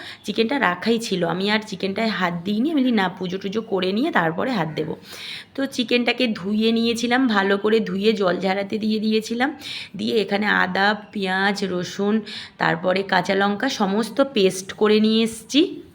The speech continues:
পেস্ট করে এবার চিকেনটাকে আমি বসিয়ে দেব। আর আজকেরে দিয়েছি চিকেনটায় করব কাঁচা লঙ্কা দিয়ে, কারণ অনেক দিন আমার এমনিতে শরীরটা ভালো না, তোমাদের দাদাভাই বলছে একদম কাঁচা লঙ্কা দিয়ে প্লেন রান্না করো,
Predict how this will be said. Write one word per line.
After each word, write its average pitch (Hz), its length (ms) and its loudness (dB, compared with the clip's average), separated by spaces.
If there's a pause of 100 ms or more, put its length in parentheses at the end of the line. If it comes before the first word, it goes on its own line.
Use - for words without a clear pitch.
(1080)
পেস্ট 208 360 2
করে 220 200 4
এবার 233 200 2
চিকেনটাকে 208 600 2
আমি 233 160 2
বসিয়ে 202 500 0
দেব। 208 280 2 (300)
আর - 220 2
আজকেরে 214 500 0
দিয়েছি 208 400 0
চিকেনটায় 208 560 0
করব 214 280 0
কাঁচা 190 360 2
লঙ্কা 196 340 0
দিয়ে, 220 220 -2
কারণ 185 380 2 (320)
অনেক 196 540 0
দিন 220 200 2
আমার 196 400 4
এমনিতে 208 400 0
শরীরটা 196 420 -2
ভালো 180 320 0
না, 196 180 0
তোমাদের 190 340 -6
দাদাভাই 175 400 0
বলছে 196 260 -2
একদম 208 320 -4
কাঁচা 175 320 -2
লঙ্কা 185 300 -4
দিয়ে 220 200 -4
প্লেন 190 460 -2
রান্না 175 340 0
করো, 185 320 4